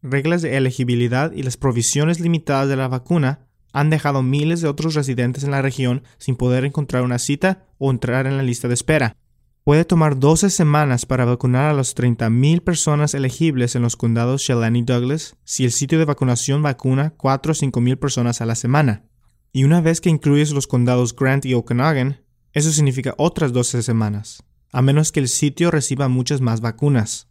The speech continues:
Todos en la lista de espera que no pudieron agarrar una cita tendrán que registrarse de nuevo. Y las citas de esta semana ya se llenaron. Para agarrar una cita para vacunarse en el Town Toyota Center,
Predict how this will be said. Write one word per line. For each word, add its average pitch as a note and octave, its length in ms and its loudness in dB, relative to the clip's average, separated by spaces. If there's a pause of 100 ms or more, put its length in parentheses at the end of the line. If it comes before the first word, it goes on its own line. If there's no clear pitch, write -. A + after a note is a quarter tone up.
(720)
Todos E3 280 4
en G3 80 4
la D#3+ 80 2
lista D#3 300 0
de D#3+ 40 0
espera C#3 440 -2
que - 120 -4
no B2+ 160 0
pudieron D3 320 2
agarrar C3+ 300 0
una C#3 120 0
cita C#3+ 440 -4
tendrán B2+ 340 0
que B2 120 -6
registrarse B2 540 -4
de A#2+ 100 2
nuevo. B2 440 0 (580)
Y C3+ 120 0
las B2+ 140 2
citas E3 300 -4
de D3+ 60 0
esta D3 180 -2
semana C3 380 0
ya B2 140 0
se B2+ 160 -4
llenaron. C3 480 0 (580)
Para C3+ 200 0
agarrar A#2+ 280 2
una D#3+ 140 0
cita D#3 360 -4
para C#3 140 -2
vacunarse A#2+ 560 -2
en D3+ 80 0
el B2+ 140 -2
Town C3 200 -2
Toyota D3 320 -2
Center, B2+ 520 -2